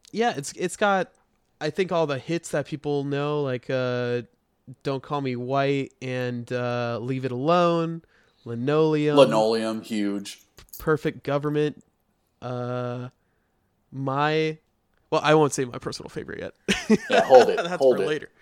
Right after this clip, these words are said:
Speaker 2: But it, uh,
Speaker 1: Uh,
Speaker 2: it
Speaker 1: but
Speaker 2: sold to, like, over a million copies since it came out.
Speaker 1: Yeah,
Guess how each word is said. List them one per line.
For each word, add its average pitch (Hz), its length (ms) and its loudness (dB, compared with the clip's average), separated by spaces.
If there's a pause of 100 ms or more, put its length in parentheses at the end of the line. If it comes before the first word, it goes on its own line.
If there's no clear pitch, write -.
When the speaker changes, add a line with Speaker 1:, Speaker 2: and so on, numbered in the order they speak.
(1300)
Speaker 2:
But 135 160 10
it, 147 120 12
uh, 156 60 12
Speaker 1:
Uh, 127 280 12
Speaker 2:
it 131 80 4
Speaker 1:
but 180 100 2
Speaker 2:
sold 151 280 6
to, 180 60 8
like, 104 240 4
over 113 220 0
a 104 40 2
million 107 300 -4
copies - 400 0
since - 280 -8
it 123 80 -12
came 95 180 -10
out. 98 300 -8 (560)
Speaker 1:
Yeah, 180 300 2